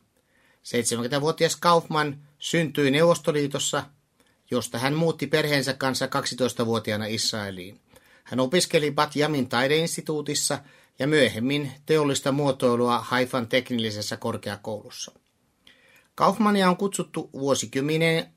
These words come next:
vuosikymmenien ajan yksityis- ja ryhmänäyttelyihin eri puolille maailmaa.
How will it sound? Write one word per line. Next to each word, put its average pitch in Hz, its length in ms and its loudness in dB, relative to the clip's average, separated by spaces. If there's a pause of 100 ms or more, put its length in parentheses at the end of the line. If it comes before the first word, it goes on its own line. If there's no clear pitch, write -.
(120)
vuosikymmenien 156 840 0
ajan 147 420 2 (340)
yksityis- 143 760 -2
ja 127 120 0
ryhmänäyttelyihin 127 1000 2
eri 127 220 0
puolille 110 400 -2
maailmaa. 104 560 -2